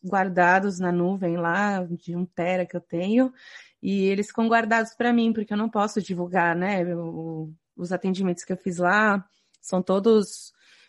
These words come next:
é, guardados por sigilo e tal, porque era uma instituição pública. É, os meus particulares, eu até tenho uma página no Facebook, que às vezes eu solto um vídeo ou outro, mas lá eu não posso. E aí são coisas muito lindas, assim, de ter resposta de, de um, de um, de um paciente que,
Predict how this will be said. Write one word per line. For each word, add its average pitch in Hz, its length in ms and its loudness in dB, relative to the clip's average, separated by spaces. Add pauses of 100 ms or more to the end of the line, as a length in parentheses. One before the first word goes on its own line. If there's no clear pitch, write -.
(120)
é, 185 260 4
guardados 180 880 4
por 175 220 -4
sigilo 202 800 2
e 196 80 -2
tal, 220 480 4
porque - 240 -8
era 185 100 0
uma 185 140 -2
instituição 190 520 -6
pública. 208 680 -2 (560)
É, 165 300 0
os 175 120 -2
meus 202 160 2
particulares, 202 640 0
eu 208 80 0
até 208 300 0
tenho 226 260 0
uma 220 160 0
página 190 540 2
no 185 80 -4
Facebook, 185 580 -6
que - 80 -10
às 180 100 -4
vezes 180 180 -2
eu 190 60 -4
solto 190 300 -6
um 196 60 0
vídeo 185 340 -4
ou 185 60 -2
outro, 190 260 -4
mas 196 240 -2
lá 190 280 2
eu - 20 0
não 202 100 0
posso. 180 460 -2 (240)
E 190 140 -2
aí 208 560 2
são 220 220 -6
coisas 254 340 0
muito 294 280 4
lindas, 269 500 6
assim, 190 340 -4
de 180 140 -6
ter 208 80 -4
resposta 240 640 2
de, 226 240 -2
de 202 200 -4
um, 226 140 -2
de 196 260 -2
um, 220 300 2
de 214 180 -4
um 226 60 0
paciente 226 560 -2
que, 220 320 -2